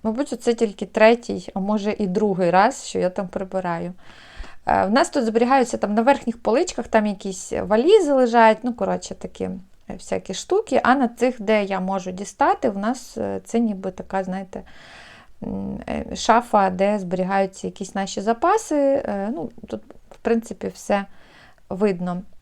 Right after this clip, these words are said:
Е, пляшки з водою.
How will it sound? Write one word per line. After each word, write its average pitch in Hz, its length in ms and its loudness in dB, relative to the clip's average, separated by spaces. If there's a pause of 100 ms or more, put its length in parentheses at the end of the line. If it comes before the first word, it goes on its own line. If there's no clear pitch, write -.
(160)
Е, 185 880 -8 (500)
пляшки 302 800 2 (140)
з 226 100 0
водою. 233 760 2